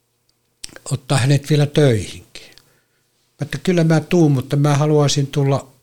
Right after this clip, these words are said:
jo hyvissä ajoin, että mä kohtaan tämän kaverin." Ja se on ottanut hän järjestää, myös siellä Reksihuoneessa oltiin. Oli raju muutos tapahtunut. Musta puku päällä ja valkoinen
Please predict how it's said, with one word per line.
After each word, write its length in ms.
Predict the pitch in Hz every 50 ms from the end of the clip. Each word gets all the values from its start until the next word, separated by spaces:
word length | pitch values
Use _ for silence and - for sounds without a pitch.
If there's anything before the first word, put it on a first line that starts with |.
| _ _ _ -
jo 140 | 151 139
hyvissä 440 | 123 151 156 156 139 - - 135 120
ajoin, 260 | 123 127 127 123 120
että 140 | 120 - 127
mä 160 | 120 131 131 127 -
kohtaan 600 | - 175 160 - - - - - 104 95 101 104
tämän 300 | - 117 107 107 104 110 - -
kaverin." 500 | 127 113 104 107 87 80 - - - - - _ _ _ _ _ _ _ - - - - - - _ _ _ _ _ _ _ _ _ _ _ _ -
Ja 180 | 123 117 113 113 - _ _ _ _ _ _ -
se 100 | - 143
on 40 | 139
ottanut 260 | - - 160 156 147
hän 180 | 165 160 151 143
järjestää, 540 | 135 135 127 120 117 104 - - - 127 120
myös 180 | 123 117 -
siellä 220 | - 139 131 135 131
Reksihuoneessa 840 | 143 151 143 - - 135 120 107 117 110 107 104 - - 120 104 - -
oltiin. 520 | - 120 113 104 - _ - - 117 98 - - - - - - - _ -
Oli 260 | 127 123 123 120 131 135 - -
raju 320 | 165 180 190 190 175 156 151
muutos 440 | 156 156 151 139 - 131 - -
tapahtunut. 600 | - - - - - 104 90 - - - - _ _ _ _ _ _ _ _ _ _ _ _ _
Musta 540 | 117 123 120 113 - - - - - 107 95 -
puku 400 | - 98 - - - 95 87 82 _ _ _
päällä 480 | - 85 82 - - - - - - -
ja 80 | - - - 110
valkoinen 640 | 120 123 123 113 110 107 - - 107 95 98 95